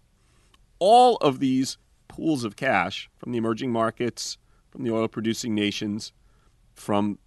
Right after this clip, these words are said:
the rich countries' institutional pools, had a demand for at least part of their portfolio to be safe. And what they would traditionally do when they wanted to be safe was to try to own either, uh,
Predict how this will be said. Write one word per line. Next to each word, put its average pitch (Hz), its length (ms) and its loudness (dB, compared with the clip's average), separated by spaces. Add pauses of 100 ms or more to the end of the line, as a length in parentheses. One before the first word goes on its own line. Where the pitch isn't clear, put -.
(220)
the 107 360 0
rich 127 260 2
countries' 113 720 -2
institutional 113 680 -8
pools, 110 540 -6 (840)
had 160 280 2
a 135 40 -6
demand 165 560 0
for 131 140 0
at - 80 -2
least 135 240 -4
part 175 300 0
of 135 80 -6
their 127 100 2
portfolio 123 800 0
to - 180 -4
be 117 240 0
safe. 123 560 -6 (400)
And 110 180 -2
what 113 140 0
they 120 80 -2
would 110 140 0
traditionally 127 560 -4
do 113 340 0
when 107 160 0
they 104 100 2
wanted 107 340 0
to 113 60 -8
be 104 120 -8
safe 117 440 -6
was 107 280 -6
to 107 100 -14
try 110 240 -2
to 113 160 0
own 107 380 2 (440)
either, 170 480 0 (300)
uh, 110 220 0